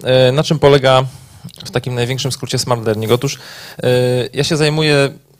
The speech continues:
różnymi metodami digitalizacji wiedzy, czy takim pseudozarządzaniem wiedzą, bo to nie są jakieś ogromne, wielkie, rozbudowane, kilkusetstronicowe strategie.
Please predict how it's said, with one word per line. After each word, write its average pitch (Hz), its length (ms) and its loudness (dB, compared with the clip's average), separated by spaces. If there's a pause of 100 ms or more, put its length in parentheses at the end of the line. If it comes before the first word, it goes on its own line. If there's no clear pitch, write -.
(120)
różnymi 139 340 -2
metodami 143 460 -2
digitalizacji 135 720 -2
wiedzy, 127 320 -4
czy 117 160 -10
takim 123 280 -8
pseudozarządzaniem 123 800 0
wiedzą, 120 280 -4
bo 117 80 -4
to 123 80 -6
nie 127 100 -2
są 131 120 -2
jakieś 117 300 -6
ogromne, 120 420 -4
wielkie, 120 320 -4
rozbudowane, 117 640 -4
kilkusetstronicowe 117 1000 -6
strategie. 120 560 -6